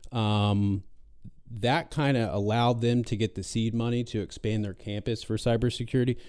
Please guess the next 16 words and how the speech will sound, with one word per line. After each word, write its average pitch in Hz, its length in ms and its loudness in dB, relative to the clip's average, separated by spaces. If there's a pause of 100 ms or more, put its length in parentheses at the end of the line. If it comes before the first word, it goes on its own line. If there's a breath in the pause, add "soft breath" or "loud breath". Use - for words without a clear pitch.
(100)
So - 100 -12
we 151 60 8
have 170 100 8
a 117 60 4
lot 117 320 4
of 117 60 4
assets 113 600 2
in 104 100 0
this 104 140 -2
planning 104 400 -2
district 98 580 -4
for 101 220 -6
I 104 140 0
T. 147 440 2 (300 soft breath)
Really, 190 320 4
uh, 139 120 0